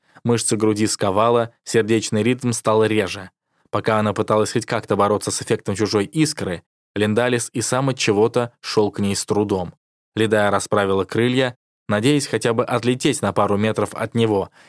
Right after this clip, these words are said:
и тут заметила изменения в движениях врага. Двигавшийся, словно плохо смазанная марионетка, богомол ускорился лишь на малую часть от былой скорости,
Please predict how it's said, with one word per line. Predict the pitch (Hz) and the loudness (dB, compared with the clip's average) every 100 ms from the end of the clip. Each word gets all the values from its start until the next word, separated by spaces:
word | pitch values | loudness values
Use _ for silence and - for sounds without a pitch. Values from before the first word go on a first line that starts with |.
| - | -6
и | 107 | -4
тут | 151 165 | 0 0
заметила | 120 123 139 131 127 | 2 0 0 2 0
изменения | 131 120 113 110 123 131 | 0 0 2 2 2 2
в | 117 | 0
движениях | 107 107 110 104 98 - | 0 2 2 0 -2 -2
врага. | 101 104 101 87 - _ _ _ | -2 0 -2 -4 -8 _ _ _
Двигавшийся, | 107 117 113 - 117 104 107 95 _ | -2 0 0 0 -2 0 -2 -2 _
словно | - 117 110 113 | -2 2 2 0
плохо | 120 117 107 | 2 0 0
смазанная | - 110 104 107 104 | 0 0 2 0 2
марионетка, | 104 104 101 110 135 - 98 | 2 2 0 0 -2 -2 -2
богомол | 98 104 107 110 | 0 0 2 0
ускорился | - 110 - 139 131 - | 0 -4 2 2 2 2
лишь | 120 120 - | 2 2 0
на | 104 | 0
малую | 104 117 127 | 2 2 2
часть | 123 117 113 - | 0 0 0 -4
от | 107 | -2
былой | 104 107 110 | 2 2 2
скорости, | - 156 107 92 - 92 | 0 -2 0 -4 -8 -12